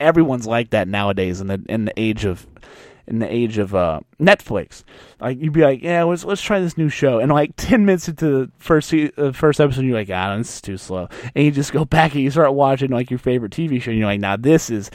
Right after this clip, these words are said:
this is entertainment. I don't know what that other show was trying to do, but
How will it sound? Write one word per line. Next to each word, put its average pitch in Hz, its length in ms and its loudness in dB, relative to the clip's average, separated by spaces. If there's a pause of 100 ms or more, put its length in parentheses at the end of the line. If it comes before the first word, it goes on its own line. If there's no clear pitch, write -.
(300)
this 175 400 6
is 185 160 4
entertainment. 135 680 0 (440)
I - 60 2
don't 247 160 4
know 170 100 6
what 143 160 4
that 190 160 8
other 156 260 4
show 127 220 0
was 110 100 -2
trying 139 280 0
to 123 80 -2
do, 135 160 0
but 120 160 -8